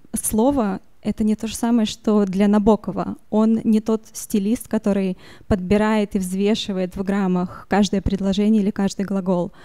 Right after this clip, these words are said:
Он стихийный талант, а, который, возможно, не управляет сам собой, но в этом, мне кажется, и есть, э, очарование и гениальность Достоевского в том, что, а, его талант просто,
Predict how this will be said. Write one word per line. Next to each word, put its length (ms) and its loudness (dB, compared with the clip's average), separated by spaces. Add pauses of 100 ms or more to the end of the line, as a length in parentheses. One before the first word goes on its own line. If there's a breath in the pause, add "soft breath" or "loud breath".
(440 loud breath)
Он 260 4
стихийный 680 2
талант, 580 -2 (160)
а, 480 -2
который, 460 -2
возможно, 580 0 (1040)
не 280 6
управляет 680 2
сам 220 -2
собой, 380 -4
но 120 4
в 40 0
этом, 200 0
мне 140 2
кажется, 400 -2
и 120 -2
есть, 460 -2
э, 220 2 (420 loud breath)
очарование 880 6
и 40 0
гениальность 680 2
Достоевского 720 -4
в 80 -8
том, 180 -2
что, 340 -2 (500 loud breath)
а, 360 0 (120)
его 320 0
талант 500 0
просто, 480 -4